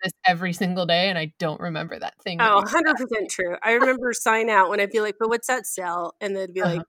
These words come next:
Speaker 2: "It doesn't matter. Don't worry about it." And you're
Speaker 1: I
Speaker 2: like,
Speaker 1: had a, yeah,
Speaker 2: "How
Speaker 1: I had
Speaker 2: can
Speaker 1: a
Speaker 2: you not know what that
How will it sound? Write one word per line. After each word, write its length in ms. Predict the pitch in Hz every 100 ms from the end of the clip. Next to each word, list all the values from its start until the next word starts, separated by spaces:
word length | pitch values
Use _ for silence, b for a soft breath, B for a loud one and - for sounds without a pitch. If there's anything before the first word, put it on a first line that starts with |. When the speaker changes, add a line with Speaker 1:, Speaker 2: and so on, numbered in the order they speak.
| _ -
Speaker 2:
"It 120 | 208
doesn't 220 | 226 208
matter. 240 | 165 160 160
Don't 140 | 190
worry 160 | 180 175
about 200 | 165 170
it." 80 | 180
And 100 | 240
you're 140 | 233 233
Speaker 1:
I 40 |
Speaker 2:
like, 80 | 226
Speaker 1:
had 140 | 233 208
a, 20 | _ _
yeah, 140 | 196 196
Speaker 2:
"How 120 | 254
Speaker 1:
I 60 | 196
had 20 | 311
Speaker 2:
can 60 |
Speaker 1:
a 60 | 320
Speaker 2:
you 140 | 277
not 340 | 240 247 277 247
know 240 | 233 262
what 220 | 262 233
that 240 | 208 185